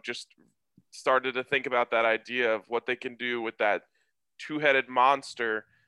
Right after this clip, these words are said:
out there rushing the passer. So, um, obviously the, uh, Chiefs went and paid Joe Thuney a bunch of money yesterday, which is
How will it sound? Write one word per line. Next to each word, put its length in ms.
out 240
there 220
rushing 360
the 60
passer. 560
So, 280
um, 440
obviously 600
the, 640
uh, 360
Chiefs 400
went 220
and 520
paid 220
Joe 220
Thuney 460
a 60
bunch 300
of 60
money 260
yesterday, 540
which 320
is 80